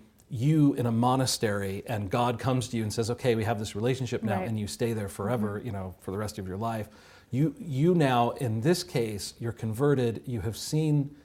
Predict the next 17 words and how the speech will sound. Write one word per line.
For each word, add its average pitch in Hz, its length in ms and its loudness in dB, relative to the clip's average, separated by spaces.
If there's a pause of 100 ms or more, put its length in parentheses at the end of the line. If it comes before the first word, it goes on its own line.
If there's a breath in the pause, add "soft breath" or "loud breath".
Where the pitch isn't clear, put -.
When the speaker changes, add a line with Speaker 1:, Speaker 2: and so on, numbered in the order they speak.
(360 loud breath)
Speaker 1:
me, 135 200 2
you 117 200 0
felt 143 360 -4
this 123 120 -8
presence, 117 520 -4
but - 180 -6
now 123 260 -2
I 143 60 0
need 127 180 -2
you 117 80 -4
to 98 60 -6
be 113 160 -4
with 104 140 -4
other 101 180 -4
people 107 380 -6
who 98 120 -2
are 95 40 -4